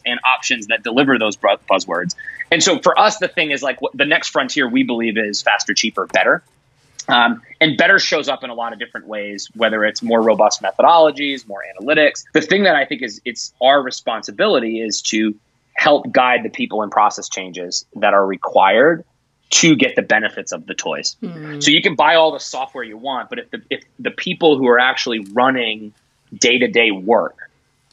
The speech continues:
Speaker 1: aren't changing the way they interact with brand managers or ad agencies or each other, then what's the point?
Speaker 2: Right,
Speaker 1: Um, and so we
Speaker 2: right.
Speaker 1: spend a lot of our energy, and you see this if you've ever read, like,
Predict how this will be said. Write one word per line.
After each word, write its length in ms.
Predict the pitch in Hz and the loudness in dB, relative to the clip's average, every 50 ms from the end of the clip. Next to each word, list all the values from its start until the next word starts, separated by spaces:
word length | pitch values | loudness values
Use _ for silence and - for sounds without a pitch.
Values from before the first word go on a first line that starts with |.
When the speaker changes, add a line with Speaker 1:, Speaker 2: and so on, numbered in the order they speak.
| _ _ | _ _
Speaker 1:
aren't 260 | - 123 123 135 - - _ _ | 2 2 4 2 0 -2 _ _
changing 480 | - - - 131 123 123 110 127 120 113 | -4 -2 0 0 0 0 0 -2 -2 -2
the 80 | 110 107 | -2 0
way 160 | 113 110 110 | 2 2 2
they 160 | 110 107 107 | 2 2 0
interact 500 | 107 107 104 101 101 101 101 98 - - | 0 0 0 2 2 2 0 -2 -4 -2
with 320 | 101 101 104 101 104 107 - _ _ _ | 0 2 4 4 2 0 -2 _ _ _
brand 240 | - 156 160 156 135 | 2 2 2 2 2
managers 480 | 117 107 101 95 95 95 92 82 90 95 | 2 0 0 -2 -6 -8 -8 -8 -6 -6
or 120 | 101 - - | -8 -4 -2
ad 180 | 127 139 139 139 | -2 0 2 2
agencies 560 | - 123 104 110 104 - - 95 90 92 107 | 2 2 0 -2 -6 -8 -10 -10 -8 -4 -4
or 100 | 107 113 | -2 -2
each 280 | 120 117 - - - - | -2 -2 -2 -2 2 4
other, 480 | 170 185 - 113 95 92 104 113 - _ _ _ _ _ _ _ _ _ | 2 4 4 4 2 2 0 -2 -4 _ _ _ _ _ _ _ _ _
then 100 | 127 127 | 0 2
what's 160 | 139 135 - | 2 2 2
the 60 | - | -2
point? 260 | - - 110 95 - _ - _ | 0 0 0 0 -2 _ -16 _
Speaker 2:
Right, 200 | 190 180 180 185 143 | -6 -4 0 4 4
Speaker 1:
Um, 200 | 127 123 120 123 | 4 4 4 0
and 120 | 143 135 | -4 -2
so 100 | - 190 | 0 -2
we 80 | 208 208 | -2 -2
Speaker 2:
right. 100 | 190 196 | -6 -6
Speaker 1:
spend 260 | - - - 185 165 139 | -8 -2 0 0 2 2
a 40 | |
lot 320 | 127 123 131 131 139 143 143 | 2 2 2 4 4 4 2
of 120 | 139 117 | 2 2
our 280 | 123 120 117 110 110 - - | 2 2 2 2 0 0 0
energy, 340 | 123 127 127 110 113 113 | 0 0 0 0 -2 -6
and 100 | 110 110 | -4 -2
you 80 | 117 123 | -2 -4
see 160 | 120 - 131 117 | -2 -2 -2 -2
this 140 | 110 104 | -2 -4
if 80 | - - | -6 -4
you've 140 | 107 107 95 | -2 2 4
ever 180 | 113 104 107 104 | 4 4 4 4
read, 200 | 101 104 107 95 | 4 4 4 4
like, 200 | 95 98 98 - | 2 0 -2 -2